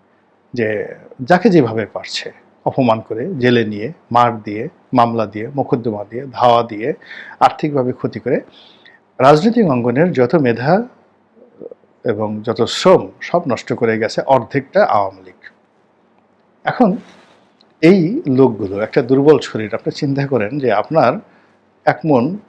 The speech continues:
আহ, বোঝা বহন করার ক্ষমতা ছিল কোনো একটা সময়, তো এখন দেখা গেল যে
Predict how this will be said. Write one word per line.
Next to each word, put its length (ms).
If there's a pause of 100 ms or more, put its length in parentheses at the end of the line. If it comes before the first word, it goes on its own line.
(300)
আহ, 200
বোঝা 440
বহন 340
করার 280
ক্ষমতা 580
ছিল 360
কোনো 200
একটা 220
সময়, 380 (1200)
তো 80
এখন 320 (320)
দেখা 220
গেল 240
যে 400